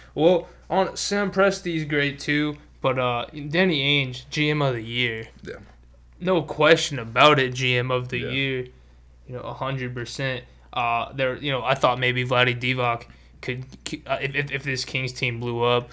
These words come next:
Speaker 1: but, uh, De'Aaron Fox is playing good, but
Speaker 2: Yeah,
Speaker 1: not
Speaker 2: he's,
Speaker 1: great.
Speaker 2: he's playing pretty good. It, them picking up George Hill, they shouldn't have done it. But I don't
Speaker 1: Picking up Hill from Utah.
Speaker 2: Yeah,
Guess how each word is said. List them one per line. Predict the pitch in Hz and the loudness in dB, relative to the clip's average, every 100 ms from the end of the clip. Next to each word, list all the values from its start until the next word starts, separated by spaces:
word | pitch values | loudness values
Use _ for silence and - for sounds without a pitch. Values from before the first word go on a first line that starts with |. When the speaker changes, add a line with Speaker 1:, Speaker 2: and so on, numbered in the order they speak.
| - | -8
Speaker 1:
but, | 123 | -4
uh, | 117 113 | -4 -4
De'Aaron | 131 131 135 131 127 | -2 4 6 6 4
Fox | 131 127 127 - - | 4 4 4 -2 -10
is | 127 | -4
playing | - 127 120 | -2 -2 0
good, | 123 123 120 | 4 4 4
but | 120 | 2
Speaker 2:
Yeah, | 107 | 2
Speaker 1:
not | 120 | 2
Speaker 2:
he's, | 123 | 2
Speaker 1:
great. | 123 127 | 4 4
Speaker 2:
he's | 127 127 | 4 2
playing | 120 98 | -2 -4
pretty | 101 | -6
good. | 90 92 - | -6 -8 -6
It, | 117 143 120 - 98 101 | -4 -4 -4 -16 -12 -2
them | 135 170 143 | 0 0 -2
picking | - 135 123 | -4 -2 0
up | 120 | 0
George | 104 104 113 | 0 0 0
Hill, | 107 101 104 110 101 - - - - - - - | 0 -2 -2 -4 -12 -18 -20 -20 -20 -20 -20 -2
they | 202 | 0
shouldn't | - 127 92 | 4 2 0
have | 90 | -8
done | 90 | -12
it. | - - - - - - - - - - - | -14 -20 -20 -20 -20 -20 -20 -20 -20 -20 -16
But | - 107 95 | -4 -2 0
I | |
don't | 131 | 0
Speaker 1:
Picking | 120 139 127 | 0 -2 -6
up | 123 | -4
Hill | 131 127 | -2 -2
from | 127 | -6
Utah. | 127 131 135 131 131 | -10 -10 -8 -8 -8
Speaker 2:
Yeah, | 110 95 92 92 | -8 -6 -6 -6